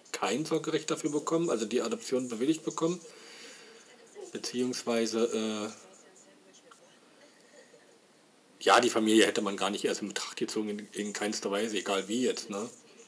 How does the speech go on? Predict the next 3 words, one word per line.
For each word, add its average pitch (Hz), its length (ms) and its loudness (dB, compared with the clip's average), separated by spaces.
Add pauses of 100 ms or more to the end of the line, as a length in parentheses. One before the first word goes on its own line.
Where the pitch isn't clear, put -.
(720)
Ähm, 107 600 -4 (1000)
die 110 180 -2
Familie 107 1120 -6